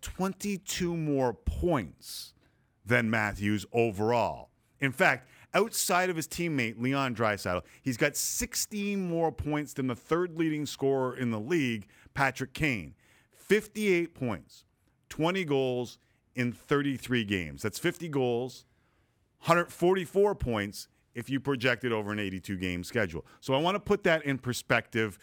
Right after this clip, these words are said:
for you and the, uh, audience here. Nobody has more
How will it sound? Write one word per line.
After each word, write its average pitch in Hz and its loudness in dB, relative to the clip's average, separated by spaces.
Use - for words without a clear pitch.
for 110 -4
you 131 0
and 107 0
the, 98 2
uh, 92 2
audience 92 -2
here. 65 -10
Nobody 180 0
has 139 0
more 117 0